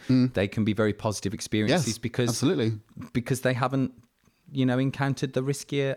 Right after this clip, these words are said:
Speaker 2: aspect of it yet.
Speaker 1: Yeah.
Speaker 2: Absolutely. Um, I would say that those people in the mainstream who come for gay people are gonna come for you regardless what they think they've got on you.
Speaker 1: Yeah.
Speaker 2: Um, so that is always going to occur.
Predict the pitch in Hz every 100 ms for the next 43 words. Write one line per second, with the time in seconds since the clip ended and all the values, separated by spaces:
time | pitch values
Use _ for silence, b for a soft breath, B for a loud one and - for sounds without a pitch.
0 | - 135 - 139 143 135 160 170 - -
1 | 113 117 170 120 101 B B - 127 120
2 | - b b b - 135 131 131 - 135
3 | 131 - 123 120 - - - _ _ _
4 | _ _ _ _ 123 123 131 156 135 135
5 | 120 117 113 - 113 104 101 107 - 98
6 | - - 117 120 104 95 95 90 - 104
7 | - 95 85 87 92 90 - - - 82
8 | 82 - 80 82 73 71 78 95 _ 113
9 | 107 90 - 101 90 - 110 104 135 123
10 | 120 120 117 117 95 - 87 78 - 73
11 | - - 95